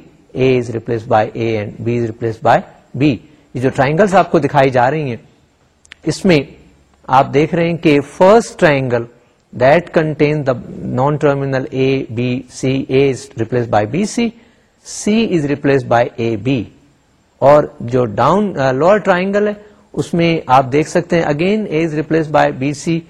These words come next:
and C is replaced by A, B and capital B is replaced by B۔ So both these triangles are similar۔ Basically ہم نے اس، آ، sequence of productions کو جو اے کے لیے فرسٹ ٹرائنگل میں،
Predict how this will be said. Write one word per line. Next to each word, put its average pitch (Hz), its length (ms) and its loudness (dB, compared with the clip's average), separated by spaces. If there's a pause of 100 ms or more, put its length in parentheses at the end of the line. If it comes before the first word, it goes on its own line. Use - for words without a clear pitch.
(420)
and 135 100 -2
C 220 420 0
is 170 80 0
replaced 143 380 0
by 135 260 2
A, 131 140 2
B 131 220 -4 (500)
and 120 160 -2
capital 156 520 2
B 123 40 -6
is 131 180 0
replaced 123 260 -4
by 117 160 4 (100)
B۔ 117 160 -2 (460)
So 135 140 0
both 208 340 2
these 185 320 -2 (180)
triangles 160 440 0
are 127 520 0
similar۔ 120 260 -2 (500)
Basically 160 580 2 (420)
ہم 151 120 0
نے 185 380 0 (220)
اس، - 360 -2
آ، 143 180 4 (640)
sequence 196 640 2
of 175 80 8
productions 156 800 2
کو 131 240 2
جو 127 240 -2
اے 175 180 2
کے 196 180 2
لیے 127 200 0
فرسٹ 208 440 2
ٹرائنگل 156 400 2
میں، 131 180 -6